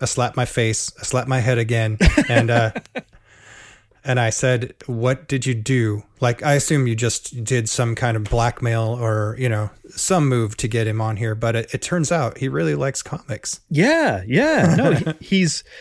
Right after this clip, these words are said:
Speaker 2: I mean, I'm a huge fan of his from the Adventure Zone, um, and he's a huge fan of Marvel Comics, um, and, you know, he, he's a, a comics writer. He's written some Marvel Comics himself,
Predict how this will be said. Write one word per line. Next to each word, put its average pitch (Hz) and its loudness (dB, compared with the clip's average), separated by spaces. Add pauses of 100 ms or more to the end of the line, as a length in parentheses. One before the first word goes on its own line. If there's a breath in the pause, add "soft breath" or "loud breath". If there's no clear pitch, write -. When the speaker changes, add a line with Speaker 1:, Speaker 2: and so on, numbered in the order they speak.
(280 loud breath)
Speaker 2:
I 151 6
mean, 165 4
I'm 240 2
a 185 4
huge 156 0
fan 143 0
of 123 4
his 135 2
from 135 0
the 120 2
Adventure 135 2
Zone, 117 -2
um, 117 -2
and 123 0 (400 loud breath)
he's 208 2
a 127 -2
huge 143 0
fan 135 2
of 120 0
Marvel 120 0
Comics, 156 -2
um, 123 0 (200)
and, 127 0 (180)
you 147 -2
know, 110 -2
he, 117 -6
he's 139 0
a, 120 2 (140)
a 120 -4
comics 196 0
writer. 175 0
He's 117 -4
written 180 -2
some 127 -2
Marvel 110 -2
Comics 110 -6
himself, 110 -2